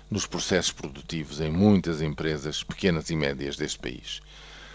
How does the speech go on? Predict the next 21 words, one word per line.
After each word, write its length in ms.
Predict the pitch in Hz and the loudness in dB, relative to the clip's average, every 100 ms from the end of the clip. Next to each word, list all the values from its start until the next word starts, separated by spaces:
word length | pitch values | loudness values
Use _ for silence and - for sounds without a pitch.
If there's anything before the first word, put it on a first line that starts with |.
| - - - | -20 -18 -6
Repito, 520 | - - 110 - 107 | -2 4 4 4 6
não 160 | 113 | 10
é 100 | 127 | 12
a 60 | 147 | 12
solução 600 | - 151 - 120 98 78 - - - - - - | 10 2 8 10 10 8 -2 -18 -18 -18 -20 -10
e 500 | - 95 92 92 92 - | -4 -2 0 -2 -4 -2
provavelmente 640 | 98 90 98 101 113 - | 4 8 10 10 8 6
daqui 260 | 101 104 110 | 2 4 6
a 40 | |
uns 160 | 101 85 | 6 6
meses 560 | 101 107 98 110 - - - - | 8 8 8 2 -2 -6 -14 -8
se 180 | 170 110 | -2 2
verá, 380 | 95 87 82 - - - - | 6 6 4 0 -12 -14 -8
mas 260 | - 110 90 | 4 4 8
o 140 | 107 | 12
êxito 420 | 160 190 139 - 117 | 12 12 12 8 6
deste 180 | 98 | 6
programa 580 | - 90 98 104 113 104 - - - | 2 4 8 8 6 2 -2 -20 0
mede-se 440 | 113 113 101 - | 8 8 8 2
no 120 | 101 90 | 2 2
seguinte: 640 | - 78 69 - - | -2 -6 -6 -10 -16